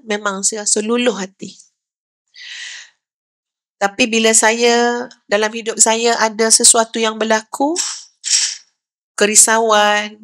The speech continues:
masalah, keresahan, saya akan cepat-cepat balik rumah mak saya." Mak dah tak ada dah. Ya, tapi rumah dia ada lagi kan? Balik rumah mak saya dan saya akan duduk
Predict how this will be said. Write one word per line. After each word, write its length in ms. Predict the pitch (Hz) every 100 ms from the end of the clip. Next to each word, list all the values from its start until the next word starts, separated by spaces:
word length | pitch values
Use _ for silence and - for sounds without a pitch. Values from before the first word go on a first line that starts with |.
| 220
masalah, 960 | 202 - 208 214 220 208 208 208 208 _
keresahan, 800 | - 220 214 226 226 254 262 269 _ _ _ _ _ -
saya 320 | - - 214
akan 160 | 214 202
cepat-cepat 480 | - 214 - - 208
balik 320 | 208 220 202
rumah 240 | 196 202 202
mak 240 | 202 -
saya." 400 | - 190 190 180 _ _ _ _ _ _ _ _ -
Mak 160 | 220 240
dah 120 | 240
tak 160 | 226 233
ada 160 | 320
dah. 140 | 392 - - _ _ _ _ _ _ _ _ -
Ya, 240 | 220 302 453 208
tapi 160 | 196 240
rumah 240 | 226 214
dia 160 | 226 285
ada 80 | 220
lagi 320 | 247 320 330
kan? 240 | 392 226 208
Balik 320 | 202 208 202
rumah 160 | 208 208
mak 240 | 208 208
saya 400 | 220 220 254 359 - _ - - - - - -
dan 160 | 214 214
saya 400 | 214 214 226 220
akan 640 | 208 208 - 208 208 202 208 _ _ _ _ -
duduk 880 | 180 226 196 208 294 349 - _